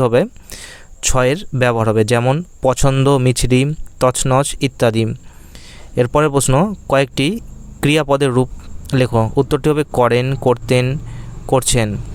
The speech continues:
এরপরে প্রশ্ন, যুক্ত বর্ণ বলতে কী বোঝো? উত্তরটি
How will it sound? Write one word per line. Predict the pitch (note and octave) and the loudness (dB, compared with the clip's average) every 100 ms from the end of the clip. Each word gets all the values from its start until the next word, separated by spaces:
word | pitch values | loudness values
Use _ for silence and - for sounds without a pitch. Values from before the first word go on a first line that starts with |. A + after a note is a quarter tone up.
| - - - - - | -12 -12 -12 -8 0
এরপরে | C3 C3 D3 | 0 2 0
প্রশ্ন, | C#3+ - C#3 G3+ - C3 A2+ | 0 0 0 0 -2 -4 -2
যুক্ত | C#3+ C#3+ F3+ D3 | 0 0 0 2
বর্ণ | C#3 C#3 C3 | 2 2 2
বলতে | B2+ C3 - | 2 0 -2
কী | B2+ | -2
বোঝো? | A2+ A2 A2 G#2+ - - - C3+ | 0 2 0 -2 -10 -18 -6 -4
উত্তরটি | B2+ C#3 | 0 0